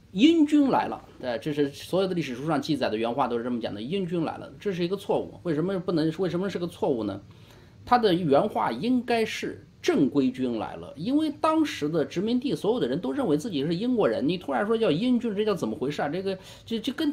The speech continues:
道理跟很多香港人认为说中国军队来了，他们听着会觉得很别扭一样。实际上，当时的殖民地人也是这样的。但是我们知道，就是说为什么，就是这种英美的这套传统，它如此之了不起。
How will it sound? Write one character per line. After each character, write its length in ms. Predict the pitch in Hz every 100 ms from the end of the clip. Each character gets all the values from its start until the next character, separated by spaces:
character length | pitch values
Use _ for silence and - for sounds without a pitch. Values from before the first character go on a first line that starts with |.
| -
道 140 | 370
理 200 | 208 139
跟 300 | 147 196 196 180
很 140 | 117
多 100 | 123
香 180 | 180 214
港 100 | 156
人 140 | 113 156
认 100 | 156
为 120 | 147
说 120 | 147
中 240 | 135 254 254
国 120 | 135
军 160 | 147 139
队 160 | 139
来 120 | 107
了， 100 | 110
他 100 | 104
们 100 | 113 120
听 180 | 151
着 100 | 143
会 80 | 120
觉 100 | 123
得 60 | 131
很 200 | 127 104
别 220 | 98 196
扭 180 | 123 104
一 80 | 95
样。 180 | - -
实 140 | 120
际 100 | 139
上， 180 | 151 113
当 160 | 160
时 80 | 160
的 80 | 120
殖 120 | 120
民 140 | 127 160
地 80 |
人 140 | 160 98
也 140 | 82
是 80 | 80 92
这 80 |
样 180 | 95 65
的。 80 | - - - - - -
但 160 | - 302
是 260 | 277 233 165
我 100 | 165
们 240 | 196 233 311
知 180 | 311
道， 140 | 277 202
就 120 | 214
是 60 | 190
说 120 | 254
为 240 | 330 294
什 120 | 170
么， 280 | 165 170 156 - 151
就 120 | 190
是 180 | 165 180
这 80 | 202
种 120 | 208
英 240 | 196 311
美 140 | 311 226
的 80 | 247
这 160 | 240
套 140 | 180 151
传 260 | - 170
统， 140 | 196 127
它 120 | 220
如 220 | 156 277
此 160 | - 143
之 120 | 143
了 240 | 123 101 104
不 120 | 131
起。 260 | - -